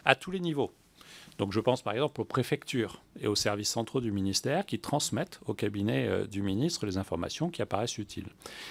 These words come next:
Et d'ailleurs, euh, euh, j'ai demandé qu'une doctrine de principe soit, euh, euh, mise en œuvre, euh, et, et elle a été portée par, euh, mon directeur de cabinet, euh,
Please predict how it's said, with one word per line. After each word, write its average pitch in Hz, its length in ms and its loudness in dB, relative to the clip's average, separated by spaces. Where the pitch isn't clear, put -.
Et 90 60 -2
d'ailleurs, 110 340 4
euh, 92 180 4
euh, 92 280 -2
j'ai 87 260 -6
demandé 90 420 0
qu'une 87 260 -4
doctrine 131 520 0
de 107 100 -6
principe 104 520 -2
soit, 110 360 0
euh, 90 120 2
euh, - 200 0
mise 95 280 0
en 90 160 2
œuvre, 110 360 0
euh, 85 200 -2
et, 87 200 0
et - 360 -6
elle 85 140 -2
a 82 60 -2
été 92 300 -2
portée 107 440 -2
par, 98 340 0
euh, 90 100 0
mon 85 140 -2
directeur 90 400 -2
de 90 80 -4
cabinet, 90 640 -2
euh, 95 100 2